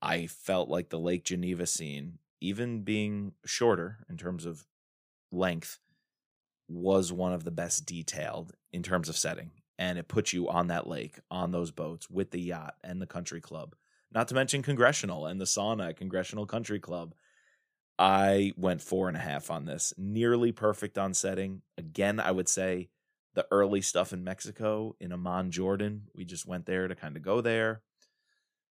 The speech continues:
Could have been tightened up a little bit, I would say. Almost we went too many places, but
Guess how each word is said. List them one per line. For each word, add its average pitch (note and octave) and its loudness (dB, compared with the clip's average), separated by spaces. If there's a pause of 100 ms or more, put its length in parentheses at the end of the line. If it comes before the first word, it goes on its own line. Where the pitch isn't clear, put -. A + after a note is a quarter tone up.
(480)
Could G#2 2
have G2+ 2
been G2 -2 (200)
tightened F#2+ 0
up F2 0
a E2 -2
little G2 2
bit, A#2 2
I A2 6
would A#2+ 2
say. A2+ 2
Almost G2 0
we F#2+ -2
went E2+ -6
too A2+ -4
many G#2 2
places, F2 -4
but F2 0